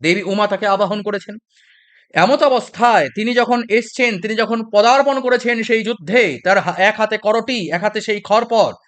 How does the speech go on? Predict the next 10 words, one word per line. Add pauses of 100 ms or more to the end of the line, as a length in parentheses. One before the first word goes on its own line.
(140)
এইভাবে
তিনি
যুদ্ধে
পদার্পণ
করেছেন। (280)
দেবী
উমা
সেই (600)
ছিন্ন
করছেন,